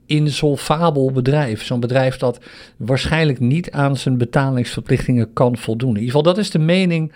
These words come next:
van een groot aantal opiniemakers. Het gaat om, eh, Genesis. Genesis, eh, is eigenlijk gewoon een, een bank, een uitleenbank eigenlijk. Een bank waar je, eh, geld kunt lenen of crypto kunt lenen.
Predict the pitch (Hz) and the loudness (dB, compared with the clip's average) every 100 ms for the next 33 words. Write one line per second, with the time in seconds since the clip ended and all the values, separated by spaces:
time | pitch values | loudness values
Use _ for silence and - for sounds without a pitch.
0 | - - _ - 151 147 143 127 - 147 | -16 -20 _ -6 -4 -2 -2 -2 0 2
1 | 147 - 135 123 123 117 127 156 143 120 | 2 2 0 2 0 0 -2 0 2 2
2 | 113 107 139 - 131 - 185 143 139 147 | 0 -2 -6 -6 -4 0 0 0 0 0
3 | 113 143 196 208 254 - - - - - | 0 2 2 0 -4 -6 -16 -20 -20 -18
4 | - 156 220 - 185 175 165 151 143 143 | -2 0 2 0 -2 0 0 0 0 -8
5 | - 139 160 156 156 143 139 139 139 127 | -6 -2 0 0 0 2 2 2 2 0
6 | 117 127 208 - 131 139 135 131 147 151 | 2 0 -2 -2 -2 0 0 2 4 4
7 | 151 135 139 147 139 135 147 135 117 113 | 4 2 0 -2 -4 -2 -4 -2 -2 -2
8 | 110 120 110 107 104 - - - 117 110 | -4 -4 -4 -6 -10 -16 -20 -10 -8 -4
9 | - 160 160 151 180 190 185 - 147 139 | 0 0 0 2 2 4 0 0 -4 0
10 | 131 131 131 147 156 156 | -4 -2 -2 0 0 0